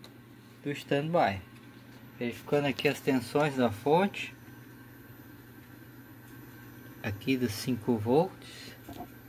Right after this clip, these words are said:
Ó, tem os cinco volts. Aqui tem os vinte e quatro, vinte e cinco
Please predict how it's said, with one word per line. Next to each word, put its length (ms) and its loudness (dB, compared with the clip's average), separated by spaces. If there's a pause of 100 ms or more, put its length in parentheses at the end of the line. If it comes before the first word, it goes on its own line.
(2750)
Ó, 160 -8 (480)
tem 220 4
os 80 0
cinco 320 -4
volts. 680 2 (4000)
Aqui 280 -4
tem 300 2
os 180 0 (220)
vinte 220 0
e 40 -4
quatro, 560 4 (800)
vinte 220 -4
e 40 -8
cinco 440 -6